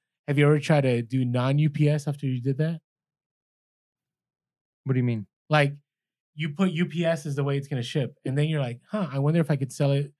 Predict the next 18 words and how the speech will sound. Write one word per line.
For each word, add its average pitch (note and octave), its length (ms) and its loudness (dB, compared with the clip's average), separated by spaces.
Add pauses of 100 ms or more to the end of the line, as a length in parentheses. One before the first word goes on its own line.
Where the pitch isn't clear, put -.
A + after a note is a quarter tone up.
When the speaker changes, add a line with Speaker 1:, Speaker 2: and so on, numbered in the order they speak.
(140)
Speaker 1:
I, D3 80 2 (160)
I D#3 40 0
wonder E3+ 220 4
if F3+ 100 0
I E3 40 2
could C3 120 -2
ship E3+ 300 2
it B2 160 -2
for C3 140 -4
less C3 540 -2
on B2+ 120 -6
FedEx." B2+ 540 -4 (300)
Have C3 80 -2
you C3 40 0
tried C#3 160 0
to C3 80 0
switch B2+ 240 -6
over? C3+ 320 0